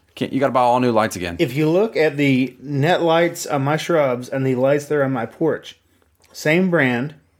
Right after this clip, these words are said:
Speaker 2: same warm white color,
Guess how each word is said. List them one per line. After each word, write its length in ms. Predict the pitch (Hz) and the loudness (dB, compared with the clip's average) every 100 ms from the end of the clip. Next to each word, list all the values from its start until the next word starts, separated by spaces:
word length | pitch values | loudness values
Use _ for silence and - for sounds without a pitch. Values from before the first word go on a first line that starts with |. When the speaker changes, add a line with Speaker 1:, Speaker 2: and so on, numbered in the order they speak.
| _ _ _ _ _ _ | _ _ _ _ _ _
Speaker 2:
same 720 | - - 151 151 151 160 156 - _ _ _ | -6 0 2 2 0 -2 -6 -16 _ _ _
warm 460 | 131 131 147 160 147 | -4 0 2 2 2
white 480 | 135 131 151 - - | 2 2 0 -2 -8
color, 520 | - 143 120 123 - | 0 2 2 -2 -8